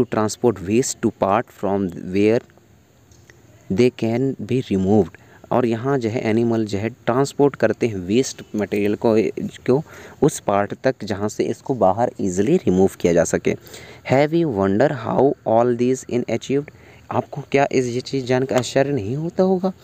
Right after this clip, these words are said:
कि कैसे ये चीज़ प्राप्त होती है, कैसे हमें मिलती है? Look at the figure number eleven point one। आप जो है इलेवन पॉइंट वन का figure number देख पा रहे होंगे। इलेवन पॉइंट वन में figure number में आप देखेंगे। Now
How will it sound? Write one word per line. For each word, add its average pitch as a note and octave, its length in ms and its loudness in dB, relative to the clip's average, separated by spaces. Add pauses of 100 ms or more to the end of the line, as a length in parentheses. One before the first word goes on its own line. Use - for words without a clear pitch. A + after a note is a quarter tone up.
(220)
कि D3+ 60 -4
कैसे A2+ 360 0
ये C#3 100 4
चीज़ C3+ 220 -6
प्राप्त - 300 0
होती C3 200 0
है, B2+ 40 0
कैसे G#2 320 -2
हमें C3 200 0
मिलती C3 320 0
है? C3+ 80 -2 (360)
Look F3 200 4
at C3 200 2
the A2+ 160 -2
figure A#2 280 4
number G#2+ 280 0 (140)
eleven A#2 640 2 (120)
point G2+ 340 0
one। F#2+ 200 4 (380)
आप C#3 160 -2
जो A#2 140 -4
है C3+ 80 4
इलेवन A#2 300 4
पॉइंट A#2 340 0
वन G2+ 220 0
का C#3 180 2 (340)
figure A#2+ 220 2
number C3 240 0
देख B2+ 280 0
पा C3+ 100 4
रहे C#3 140 0
होंगे। C#3 320 -4 (500)
इलेवन C#3+ 300 4
पॉइंट C3 280 0
वन A#2+ 160 2
में B2 180 2
figure A2 300 2
number G#2+ 260 2
में G2+ 120 0
आप F#2+ 80 2
देखेंगे। G2 480 2 (480)
Now G2+ 280 2